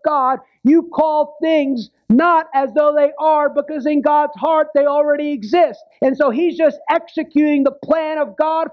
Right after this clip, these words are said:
for your life according to the word of God in your life and your ability to agree with it. So he's got all these thoughts towards you according to Psalm a hundred and thirty-nine. "My thoughts towards you are like the sand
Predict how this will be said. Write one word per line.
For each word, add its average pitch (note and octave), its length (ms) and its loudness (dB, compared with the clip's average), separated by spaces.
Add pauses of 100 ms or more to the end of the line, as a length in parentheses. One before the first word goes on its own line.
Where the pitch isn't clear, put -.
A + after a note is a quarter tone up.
for D4+ 200 4
your C#4+ 220 0
life D4 320 2 (220)
according D4+ 540 0
to D4 80 -4
the C#4+ 100 2
word C#4 260 2
of - 160 -6
God F4+ 320 0
in C#4 140 -12
your B3+ 120 -2
life C4+ 360 0
and C4+ 100 -8
your C#4 160 2
ability C#4+ 540 -2
to D#4 100 0
agree F4+ 320 0
with C#4 240 0
it. F3 140 -6 (1120)
So D4 160 0
he's C4+ 100 -4
got D#4+ 160 2
all F4+ 220 2
these F4+ 180 -10 (100)
thoughts F4+ 400 0
towards C#4+ 200 0
you A#3+ 80 -6
according D4 340 -2
to C#4+ 80 -12
Psalm D4 300 -2
a C4+ 80 0
hundred C#4+ 320 -6
and C4+ 180 -2
thirty-nine. C4+ 640 -2 (1700)
"My D#4+ 180 2 (220)
thoughts F#4+ 520 -2
towards E4+ 440 0
you E4 440 -2 (140)
are C#4+ 100 2
like D4+ 300 -2
the C#4+ 100 -4
sand D4+ 680 0